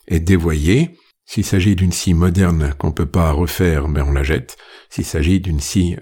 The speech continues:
classique, on lui redonne la voie qu'elle doit avoir. Alors maintenant, appliquons cela au sacrement. Si dans un sacrement manque la matière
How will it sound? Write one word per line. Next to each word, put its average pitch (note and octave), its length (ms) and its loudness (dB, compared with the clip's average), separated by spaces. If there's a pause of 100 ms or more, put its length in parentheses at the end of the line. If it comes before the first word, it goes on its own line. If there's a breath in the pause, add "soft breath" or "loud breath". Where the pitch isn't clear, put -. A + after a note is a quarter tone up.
classique, F#2 540 -4 (300 loud breath)
on G2+ 260 2
lui F#2+ 220 0
redonne F2+ 460 0
la E2+ 120 0
voie G#2+ 220 0
qu'elle G2+ 180 -2
doit A#2+ 240 2
avoir. - 440 -8 (1200 loud breath)
Alors A2 180 4
maintenant, B2 320 4
appliquons A#2 400 2
cela B2+ 560 -2 (380)
au G#2+ 200 0
sacrement. F#2+ 600 2 (1400 soft breath)
Si - 320 0
dans G#2+ 260 2
un G#2 60 4
sacrement G#2+ 600 2
manque F#2+ 340 2
la F2 160 0
matière G#2 720 0